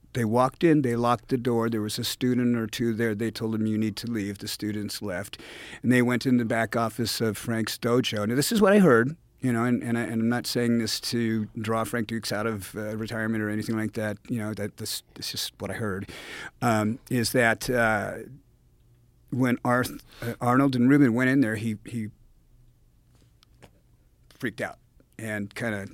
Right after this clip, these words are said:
lost control of himself, and, and, uh, that they had words, and, and fortunately there were no fisticuffs, but that was the story. And, uh, so when I watched it again, it was really neat to think that, you know,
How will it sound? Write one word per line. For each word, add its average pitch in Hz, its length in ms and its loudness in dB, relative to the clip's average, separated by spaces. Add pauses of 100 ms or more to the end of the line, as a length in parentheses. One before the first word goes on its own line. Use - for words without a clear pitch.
(200)
lost 113 240 -6
control 117 260 -4
of 110 60 0
himself, 110 420 -4
and, 107 280 -6
and, 107 380 -8
uh, 107 180 -6 (680)
that 123 500 0
they 127 160 2
had 131 220 4
words, 143 400 4
and, 127 400 6
and 120 480 0 (120)
fortunately 131 480 0
there 120 140 0
were 120 80 0
no 117 320 0
fisticuffs, 113 640 -4
but 110 180 -8
that 110 180 -4
was 110 220 -6
the - 120 -12
story. 123 440 0
And, 101 220 -6
uh, 120 160 -4
so 160 240 6
when 135 180 6
I 123 80 4
watched 139 440 -2
it 127 100 2
again, 135 380 2
it 107 120 -4
was 113 220 -6
really 131 280 0
neat 120 180 -4
to 117 100 -8
think 110 320 -6
that, 113 240 -4
you 120 80 -8
know, 107 380 -6